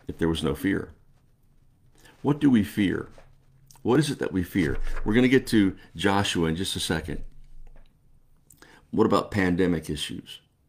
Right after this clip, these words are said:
You know, I know we've been going through this for nine months now, but, but we're already encouraged, and we're hearing already of vaccines that could be with us by the end of the year.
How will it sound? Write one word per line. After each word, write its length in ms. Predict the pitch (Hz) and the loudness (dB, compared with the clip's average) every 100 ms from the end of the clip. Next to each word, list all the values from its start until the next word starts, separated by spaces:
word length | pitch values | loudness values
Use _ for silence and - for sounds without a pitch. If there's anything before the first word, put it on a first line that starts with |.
| _ _ | _ _
You 100 | - | -8
know, 120 | 80 - - - | -8 -8 -12 -2
I 80 | 107 | 2
know 100 | 107 | 4
we've 100 | 92 | 4
been 140 | 92 | 2
going 220 | 92 90 | 4 2
through 140 | 82 85 | 0 -6
this 100 | 82 | -4
for 120 | 85 | -2
nine 280 | 80 78 85 | 0 0 0
months 260 | 107 110 | 0 0
now, 280 | 82 78 90 - - - - - | -2 -2 -4 -10 -20 -20 -20 0
but, 320 | 95 - - _ | 2 2 -2 _
but 200 | - 85 | -2 0
we're 300 | 85 90 82 | 0 0 0
already 320 | - 101 95 90 | 2 4 4 2
encouraged, 640 | 85 101 98 104 98 90 | 2 2 4 4 2 0
and 340 | 82 78 76 | 0 0 -2
we're 260 | - 82 78 | -4 -2 -4
hearing 380 | - 113 110 101 | 2 4 6 4
already 640 | 98 101 95 98 95 107 87 | 2 2 6 6 4 0 -2
of 220 | 85 80 | -4 -4
vaccines 760 | 92 101 - 101 101 110 113 | -4 -4 -4 0 2 2 0
that 140 | - - | -4 -8
could 160 | 85 | -8
be 320 | 80 90 82 - - - | -2 -2 -2 -6 -18 -2
with 180 | 95 104 | 2 4
us 120 | 104 | 4
by 180 | - 90 | 0 -2
the 100 | 87 | 0
end 180 | 98 98 | 2 2
of 100 | 90 | 2
the 60 | |
year. 380 | 92 95 101 113 | 0 2 2 -2